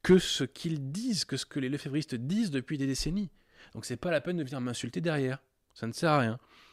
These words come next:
Conciliaires et lefévristes appartiennent à la même société religieuse, et cette société, société religieuse bénit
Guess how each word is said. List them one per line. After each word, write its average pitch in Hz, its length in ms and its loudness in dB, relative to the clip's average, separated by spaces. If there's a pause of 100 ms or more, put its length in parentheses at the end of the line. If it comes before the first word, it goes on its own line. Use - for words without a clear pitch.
(1000)
Conciliaires 143 560 2
et 135 100 4
lefévristes 123 540 2
appartiennent 117 380 -2
à 95 60 -4
la 95 60 -6
même 127 180 -4
société 143 300 -6
religieuse, 107 440 -2 (1080)
et 135 80 -2
cette 143 160 -2
société, 131 320 -2
société 120 360 -6
religieuse 113 380 0
bénit 117 380 0